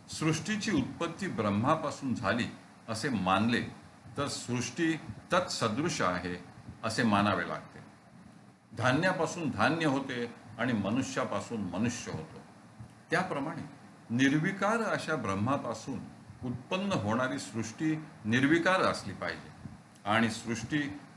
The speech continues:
चिदात्म्याहून भिन्न आहे असे मानले तर निष्कलंक परमेश्वराच्या ठिकाणी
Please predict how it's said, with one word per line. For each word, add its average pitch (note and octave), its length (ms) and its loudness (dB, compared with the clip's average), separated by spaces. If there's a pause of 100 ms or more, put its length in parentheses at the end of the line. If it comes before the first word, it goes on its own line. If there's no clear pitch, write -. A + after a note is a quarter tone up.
चिदात्म्याहून C#3 840 4
भिन्न D3+ 280 4
आहे A2+ 280 6
असे G#2 220 0
मानले G2+ 600 -2 (400)
तर B2+ 140 2
निष्कलंक C3+ 880 0
परमेश्वराच्या A#2+ 880 -2
ठिकाणी A#2 460 0